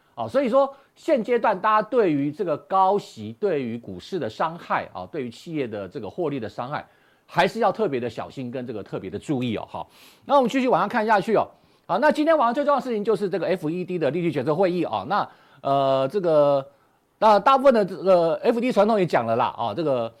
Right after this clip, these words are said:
呃，一，本周利率呢，这个应该升息的几率不大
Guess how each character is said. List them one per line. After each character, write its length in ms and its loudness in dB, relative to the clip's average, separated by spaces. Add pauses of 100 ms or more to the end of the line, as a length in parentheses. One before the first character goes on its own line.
(280)
呃， 260 -2
一， 180 -12 (140)
本 200 2
周 280 6
利 200 2
率 180 2
呢， 180 0
这 100 -8
个 200 -4
应 180 -6
该 180 -2
升 240 -4
息 160 -10
的 100 -2
几 220 -8
率 160 -2
不 160 -10
大 360 -2